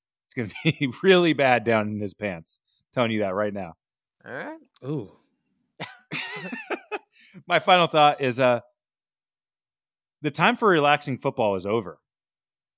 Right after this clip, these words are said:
Speaker 1: It's fucking game time, Danny. Our teams are in this. Let's go win this shit. I want Chiefs, Eagles, Super Bowl. That is what the show deserves. That is what we've been working towards.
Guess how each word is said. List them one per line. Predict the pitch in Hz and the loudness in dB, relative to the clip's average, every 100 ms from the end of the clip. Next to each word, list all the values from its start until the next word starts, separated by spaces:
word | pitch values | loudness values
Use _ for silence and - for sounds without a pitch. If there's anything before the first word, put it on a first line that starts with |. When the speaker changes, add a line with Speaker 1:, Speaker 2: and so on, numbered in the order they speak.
| _ _ _ | _ _ _
Speaker 1:
It's | - | -4
fucking | - 214 135 110 | 0 0 0 -2
game | 113 135 | 2 4
time, | 139 113 90 | 2 -2 -2
Danny. | 90 92 92 90 _ - | -4 -6 -6 -10 _ -8
Our | 120 | -4
teams | - 190 151 | 2 2 4
are | 131 | 2
in | 135 | 4
this. | 151 156 - - _ _ - | 2 0 -2 -14 _ _ -16
Let's | 139 | -4
go | - 196 | 4 6
win | 160 170 | 6 6
this | 139 | 4
shit. | - - 90 - | 0 -4 -6 -2
I | 113 | 0
want | 151 165 160 - | 4 4 2 -4
Chiefs, | - 156 156 - - - | -4 2 2 0 -12 -6
Eagles, | 139 139 131 127 120 - - _ | 2 4 4 2 0 -6 -18 _
Super | - - 135 127 | -18 -6 -4 -4
Bowl. | 110 110 107 107 _ _ _ _ _ _ | -4 -2 -2 -2 _ _ _ _ _ _
That | 123 139 147 | 0 2 2
is | 123 | 0
what | 139 131 | -2 -2
the | |
show | 104 - 135 117 | -6 -4 -2 -2
deserves. | 98 95 120 147 156 156 - - - _ _ _ _ _ | -6 -2 2 2 2 -4 -12 -14 -18 _ _ _ _ _
That | 131 131 | 0 2
is | 117 | 2
what | 127 | -2
we've | 127 110 | -2 -4
been | 101 | -4
working | 98 127 147 131 | 0 0 0 -4
towards. | 143 139 143 139 - - | 0 2 2 0 -6 -14